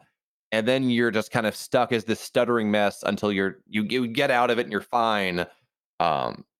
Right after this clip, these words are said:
and part of that is, of course, maybe trying to talk too fast. Uh, it certainly is easy, especially when, like, there are big engagements happenings or, uh, big engagements happening or, like, a lot of stuff is happening at once and you're trying to talk about it all. Uh, that's very easy to get in, stuck there.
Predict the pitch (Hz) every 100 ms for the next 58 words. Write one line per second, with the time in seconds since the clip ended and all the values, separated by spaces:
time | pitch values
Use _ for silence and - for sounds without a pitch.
0 | _ 151 143 196 185 160 143 113 104 -
1 | 113 - - 113 104 110 95 - 87 -
2 | 90 - 127 131 127 - - 78 65 65
3 | - - 135 117 101 87 113 104 107 98
4 | 98 - - 139 - 117 104 92 95 98
5 | 90 87 92 92 87 90 92 87 90 87
6 | 85 85 87 85 78 - _ _ - 82
7 | - 101 95 98 90 87 95 87 87 82
8 | 85 85 85 90 95 95 - 107 98 95
9 | 101 98 98 90 73 90 113 - - _
10 | _ - 107 107 - 117 98 98 98 107
11 | 110 117 117 123 135 _ _ _ _ -
12 | 78 98 95 98 110 104 110 98 95 98
13 | - 92 - - - 110 98 95 104 104
14 | 95 82